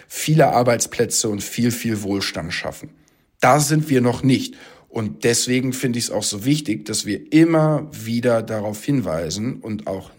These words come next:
nicht müde werden, ähm, wie wichtig die Digitalisierung für unser Land ist.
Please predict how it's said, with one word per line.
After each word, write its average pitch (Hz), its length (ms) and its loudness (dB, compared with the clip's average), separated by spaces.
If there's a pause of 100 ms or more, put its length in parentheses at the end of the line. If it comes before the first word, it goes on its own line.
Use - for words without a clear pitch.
nicht 160 340 0
müde 120 480 2
werden, 95 480 -4 (600)
ähm, 123 340 2
wie 123 320 2
wichtig 107 400 2
die 107 160 -4
Digitalisierung 107 960 -2
für 107 400 -4
unser 104 300 -2
Land 101 300 -2
ist. - 260 0